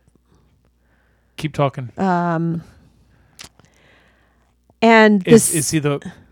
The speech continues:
Speaker 1: go ahead.
Speaker 2: Yeah. The scene, um, in Bridesmaids where they all have diarrhea,
Speaker 1: Mm-hmm.
Speaker 2: um, that is something that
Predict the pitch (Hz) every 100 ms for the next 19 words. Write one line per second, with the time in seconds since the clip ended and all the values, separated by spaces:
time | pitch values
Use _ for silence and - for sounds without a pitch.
0 | _ - - 139 127 120 220 180 - _
1 | _ _ 247 262 - - 294 294 294 294
2 | - - 214 196 180 180 170 - 208 214
3 | 190 170 185 180 190 170 170 165 - 190
4 | 190 185 170 175 190 190 185 196 175 170
5 | 170 175 175 - _ - 151 135 185 196
6 | _ _ - 190 165 156 151 175 _ -
7 | 180 202 214 226 220 - 202 202 180 170